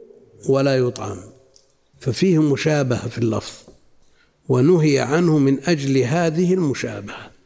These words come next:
"وضئ ربك" كذلك، كأن هذا الرب وهو السيد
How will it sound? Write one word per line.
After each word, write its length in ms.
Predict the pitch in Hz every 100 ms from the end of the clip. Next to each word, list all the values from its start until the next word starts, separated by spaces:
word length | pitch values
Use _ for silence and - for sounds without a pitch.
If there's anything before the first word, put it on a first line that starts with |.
| _ _ _ _ _ _ -
"وضئ 340 | - 202 156 156
ربك" 800 | 143 143 127 127 113 - - - - - - - _ _ _ _ - - - - - - - - - _ -
كذلك، 760 | 143 131 127 120 113 - - _ _ _ _ _ _ _ _ _ _ _ _ -
كأن 480 | 175 151 139 127 -
هذا 320 | 143 151 131
الرب 500 | 123 135 139 131 - - - _ _ _ _ _ _ _ _ _ _ _ -
وهو 160 | 123
السيد 760 | 120 - 147 143 135 135 127